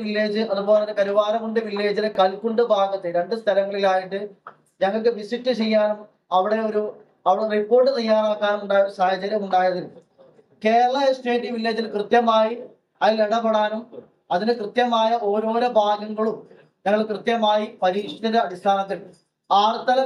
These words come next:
കോളനി ആണെങ്കിലും കുറ്റള കോളനി ആണെങ്കിലും ചമ്പങ്കാട് ഭാഗമാണെങ്കിലും അതിന്റെ താഴെ പുഴയോരത്ത് താമസിക്കുന്ന ആളുകൾ വരെ നമ്മൾ മാറ്റി പാർപ്പിക്കേണ്ട അവസ്ഥയുണ്ട്. ക്യാമ്പിലേക്ക് എല്ലാവരും വരണം എന്നില്ല,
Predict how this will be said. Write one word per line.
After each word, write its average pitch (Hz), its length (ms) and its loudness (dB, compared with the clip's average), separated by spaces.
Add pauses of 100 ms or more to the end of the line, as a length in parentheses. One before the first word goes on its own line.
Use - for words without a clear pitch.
കോളനി 226 420 0
ആണെങ്കിലും 208 340 -2 (120)
കുറ്റള 226 300 0 (120)
കോളനി 220 320 -2 (140)
ആണെങ്കിലും 202 320 -2 (160)
ചമ്പങ്കാട് 240 680 2
ഭാഗമാണെങ്കിലും 202 680 -2 (480)
അതിന്റെ 247 320 0 (100)
താഴെ 226 320 0 (160)
പുഴയോരത്ത് 240 640 2 (120)
താമസിക്കുന്ന 214 600 -2 (160)
ആളുകൾ 208 280 2 (140)
വരെ 196 220 2 (440)
നമ്മൾ 196 180 0 (100)
മാറ്റി 190 340 0
പാർപ്പിക്കേണ്ട 190 600 -2 (140)
അവസ്ഥയുണ്ട്. 180 540 -2 (520)
ക്യാമ്പിലേക്ക് 240 600 2
എല്ലാവരും 233 480 2
വരണം 233 320 0
എന്നില്ല, 220 300 -2